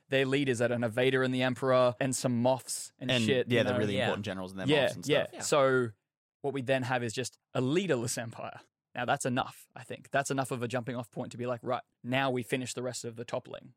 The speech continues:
Speaker 3: Mm.
Speaker 1: And, and,
Speaker 2: Absolutely.
Speaker 1: and now we've said to the galaxy, "They're not indestructible and there's no head at the top of the, of the Hydra," you know, and you can, you can kill the Hydra and you can chop off the head.
Speaker 2: Yeah, I think
Speaker 1: And
Speaker 2: after
Speaker 1: they don't
Speaker 2: that
Speaker 1: grow
Speaker 2: battle,
Speaker 1: back.
Speaker 2: like,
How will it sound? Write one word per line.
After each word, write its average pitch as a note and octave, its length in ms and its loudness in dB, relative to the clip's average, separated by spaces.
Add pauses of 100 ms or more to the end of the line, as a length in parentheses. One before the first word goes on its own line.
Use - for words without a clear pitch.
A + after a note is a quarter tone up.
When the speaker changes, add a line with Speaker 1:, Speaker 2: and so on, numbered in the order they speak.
(160)
Speaker 3:
Mm. D#3+ 120 -12
Speaker 1:
And, - 80 -8
and, C3+ 80 0
Speaker 2:
Absolutely. C#3+ 440 2
Speaker 1:
and C3+ 100 0
now C#3+ 140 4
we've C#3 100 2
said C#3+ 180 0
to C3 40 -6
the B2+ 80 -4
galaxy, B2+ 540 0 (200)
"They're C3+ 200 4
not C#3 180 4
indestructible A#2+ 760 -4 (200)
and A#2+ 280 -4
there's B2 220 -2
no B2 200 0
head A2+ 420 -2 (240)
at C3+ 120 0
the B2+ 60 -6
top B2 220 -4
of A2+ 160 -10
the, B2+ 120 0
of A#2 220 -4
the B2 100 -4
Hydra," A#2+ 480 -4 (100)
you B2+ 100 -8
know, A#2+ 220 -10
and B2 140 -6
you A#2 80 -8
can, C3+ 300 -4
you A#2+ 140 -8
can E3 320 -2
kill C3+ 200 0
the A#2+ 100 -4
Hydra A#2+ 400 -4
and A#2 120 -12
you A#2 60 -12
can A#2 120 -16
chop A2 220 -14
off - 80 -20
the - 80 -20
head. B2+ 180 -20
Speaker 2:
Yeah, B2+ 140 4
I A2 40 2
think D3+ 180 0
Speaker 1:
And F3 80 4
Speaker 2:
after A2 60 -2
Speaker 1:
they - 40 -2
don't A2+ 80 4
Speaker 2:
that A2+ 60 2
Speaker 1:
grow G2+ 80 2
Speaker 2:
battle, G2 220 2
Speaker 1:
back. F#2+ 40 -4
Speaker 2:
like, F#2 240 -2